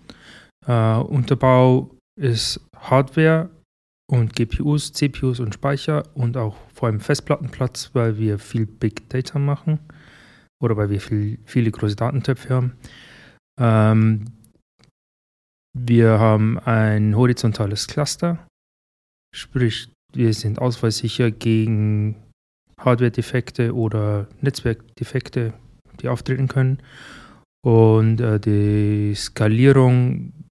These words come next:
ist auch im gleichen Maße horizontal möglich, bedeutet, dass, äh, auch eine Erweiterung jederzeit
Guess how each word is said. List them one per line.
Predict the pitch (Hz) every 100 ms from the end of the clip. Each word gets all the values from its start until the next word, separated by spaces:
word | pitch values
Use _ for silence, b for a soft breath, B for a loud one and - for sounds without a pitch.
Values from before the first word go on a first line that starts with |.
| -
ist | - 107 - -
auch | 139 131 123
im | 135 110
gleichen | 117 117 -
Maße | 117 117
horizontal | 113 107 - - 101
möglich, | 117 127 135 123 -
bedeutet, | - 110 113 110 117 113 -
dass, | 113 110 107 - -
äh, | 120
auch | 110 123 120 110 120 113
eine | 120
Erweiterung | 107 107 110 120 113 113 113 _ _ _ _ _ _
jederzeit | - 110 107 - 104 101 -